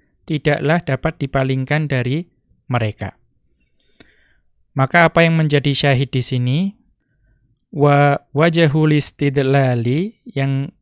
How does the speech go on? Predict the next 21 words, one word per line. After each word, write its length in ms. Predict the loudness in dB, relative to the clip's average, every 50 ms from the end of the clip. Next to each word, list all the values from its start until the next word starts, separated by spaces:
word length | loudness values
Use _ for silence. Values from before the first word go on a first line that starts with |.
| _ -4
menjadi 400 | -2 -2 0 0 0 0 0 -2
sisi 480 | -4 -2 -2 -2 -2 -2 -2 -2 -4 -4
pendalilannya 1040 | -2 -2 -2 0 0 0 0 0 0 0 0 0 -2 -2 -2 -2 -2 0 0 -2 -2 -4
itu 160 | -4 -4 -2 -2
adalah 640 | -2 -2 -4 -4 -4 -2 -2 -2 -2 -4 -6 _ _ _ _ _ _ _ _ _ _ _ _ _ _
anna 480 | -4 -2 -2 0 0 0 0 -2 -2 -2
qawlahu 1040 | 0 2 2 2 4 2 2 2 2 0 0 -2 -4 -4 -2 -2 -2 -2 -4 -6 _ -8
yauma 480 | -4 -2 0 2 2 2 2 0 0 0
ya'tihim, 1120 | 0 0 -2 -4 _ _ -6 -4 -4 -2 -2 -4 -4 -6 -6 -4 -4 -4 -4 -6 -6 -8 _ _ _ _ _ _ _ _ _ _ _ _ _ _ -6
bahwa 400 | -4 -2 -2 -2 -2 -2 -2 -2
firman 400 | -2 -4 -2 -2 -2 -2 -4 -4
Allah 240 | -4 -4 -2 -2
Subhanahu 720 | -4 -4 -6 -8 -8 -6 -4 -4 -4 -2 -2 -4 -2 -2 -2
wa 80 | -2
Ta'ala 640 | -2 -4 -4 -4 -2 -2 0 0 0 0 0 -2 -2
yauma 400 | -2 -2 -2 -2 0 0 0 -2
ya'tihim 960 | 0 -2 -2 -4 _ _ -6 -6 -4 -4 -6 -6 -4 -4 -2 -2 -2 -2 -4 -6 _ _ _ _ _ _ _ _ _ _ _ _
mansubun 1120 | -4 -2 0 0 0 0 -2 -2 -2 -2 0 0 0 0 0 0 -2 0 0 0 -2 -4 -4
bi 160 | -2 -2 -2
khobari 640 | -2 -2 -2 -2 0 0 0 0 0 0 0 0 0
laisa 720 | 0 0 0 0 -2 -4 -4 -4 -2 -2 -2 -2 -6